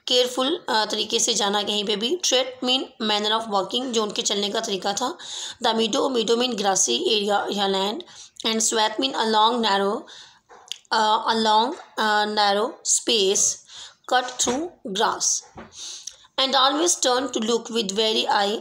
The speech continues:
And always मतलब कि पोएट हमें ये बता रहे हैं कि वो किसी ऐसी जगह पे जा रहे हैं जो कि उससे रिलेटेड नहीं है, जिस, अ, जिसका वो ऑनर नहीं है, तो वो वहाँ पे बहुत ज़्यादा केयरफुल होके, बहुत ही, अ, केयरफुल तरीके से वो वहाँ पे जा रहा है उस रास्ते पे।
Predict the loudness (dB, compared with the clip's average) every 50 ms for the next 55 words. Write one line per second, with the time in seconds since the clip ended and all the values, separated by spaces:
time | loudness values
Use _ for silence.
0 | -4 -2 -2 2 2 2 2 2 2 2 0 0 2 2 0 -2 -2 -4 -2 -2
1 | -2 -4 -6 -4 -2 0 2 2 0 -2 -4 -18 -18 -8 -2 2 4 4 4 4
2 | 2 -2 -6 -8 -4 -2 0 0 2 2 2 0 0 0 2 2 2 2 2 0
3 | -2 -2 -4 -4 -2 0 2 2 2 0 -2 -4 -2 0 2 2 2 2 0 0
4 | 0 0 -2 0 0 0 2 2 0 2 2 2 2 2 2 2 0 -2 -4 -4
5 | 0 2 2 2 2 2 0 0 2 2 2 2 2 0 0 -2 -4 -6 -4 -4
6 | -4 -2 -2 -2 0 0 0 0 0 -2 -2 -2 -2 -2 -2 -4 -6 -10 -18 -16
7 | -14 -12 -12 -12 -8 -2 2 2 2 2 2 0 0 2 2 2 2 2 2 2
8 | 2 2 2 2 2 2 0 0 0 0 0 0 0 -2 -2 -2 0 2 2 4
9 | 4 4 2 2 0 0 -2 -2 -2 0 -2 0 -2 0 0 -2 -2 0 2 2
10 | 2 2 0 -2 -4 -2 -2 -2 -4 -4 -4 -6 -6 -6 -8 -16 -20 -20 -20 -16
11 | -8 -2 0 2 2 2 0 0 0 0 0 -2 -4 -8 -16 -20 -18 -20 -16 -8
12 | -2 2 4 4 4 4 2 0 0 2 2 2 2 2 0 -2 -2 -2 -4 -2
13 | 0 0 2 4 4 4 4 4 2 2 2 2 0 0 2 2 4 4 4 4
14 | 2 0 0 -2 0 0 0 0 0 0 -2 -4 -2 -2 -2 -2 -2 -4